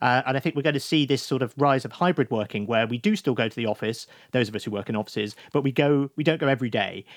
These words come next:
We go for the things where we really need to go in. And if we're working on a project, uh, you know, and we need to th-, do deep thinking, we don't want to be interrupted, we can stay at home and do that. Um, but if we need to go in and have a meeting and discuss things and come up with new ideas,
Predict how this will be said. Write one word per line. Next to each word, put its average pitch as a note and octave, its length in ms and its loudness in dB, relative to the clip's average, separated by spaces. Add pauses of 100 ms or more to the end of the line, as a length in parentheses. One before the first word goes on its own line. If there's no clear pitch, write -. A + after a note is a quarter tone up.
(160)
We B2 100 0
go B2+ 400 2
for E3+ 300 0
the D3 80 -4
things B2+ 440 -2
where A#2 600 0
we B2 100 -2
really D3 260 4
need C3+ 260 0
to A#2+ 60 -6
go A2 160 2
in. G2+ 200 -4
And A2+ 120 -4
if - 120 -4
we're A#2 180 2
working C#3 340 0
on A#2 140 -4
a G#2+ 40 -8
project, A2+ 460 -2
uh, G#2 60 -8 (220)
you A2+ 80 -6
know, G#2 200 -6 (220)
and A#2+ 80 -6
we A#2+ 80 0
need B2 160 0
to C#3 80 -4
th-, - 240 -14
do C3+ 140 0
deep D3 240 -2
thinking, A2+ 400 -4
we C3 60 0
don't B2+ 100 2
want A#2+ 100 -6
to A#2+ 60 -2
be A#2+ 40 -4
interrupted, A#2 460 -6
we A#2 80 -4
can A2+ 160 -10
stay D3+ 240 2
at A#2+ 80 0
home A2+ 220 -4
and G#2 80 -8
do A2 100 -2
that. C3+ 300 0 (280)
Um, A2+ 320 0
but B2+ 140 0
if B2+ 100 -6
we A#2+ 80 -4
need C3+ 180 2
to B2+ 60 -12
go A#2+ 140 0
in A2+ 100 -2
and G#2+ 80 -4
have A2+ 160 -2
a A2 60 -8
meeting A2 460 -4
and G2+ 100 -8
discuss A2 400 -6
things G2+ 240 -6
and G2+ 100 -10
come A#2+ 160 -4
up G#2+ 120 -4
with G#2+ 100 -12
new G#2+ 140 -4
ideas, G2+ 520 -6